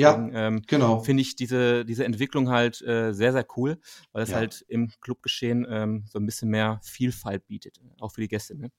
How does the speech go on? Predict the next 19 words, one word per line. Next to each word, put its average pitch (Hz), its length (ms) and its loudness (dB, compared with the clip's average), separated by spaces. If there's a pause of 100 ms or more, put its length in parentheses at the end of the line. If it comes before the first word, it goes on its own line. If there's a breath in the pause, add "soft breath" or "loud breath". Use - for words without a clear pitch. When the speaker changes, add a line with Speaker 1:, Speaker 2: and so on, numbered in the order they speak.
Speaker 2:
Ja, 117 240 4
definitiv, 110 640 0
ja. 101 280 -2 (400)
Speaker 1:
Ähm, 117 420 0 (260 loud breath)
ansonsten, 147 580 0
äh, 135 400 0
hast 139 160 -8
du 143 60 -2
jetzt 135 180 -2
grad 127 220 -2
schon 147 360 -2
gesprochen, 131 440 -4
dass 123 180 -6
ihr 123 140 -2
ja 117 100 -2
auch 120 200 -4
ein, 117 280 -2
ähm, 110 640 -2
ich - 200 -20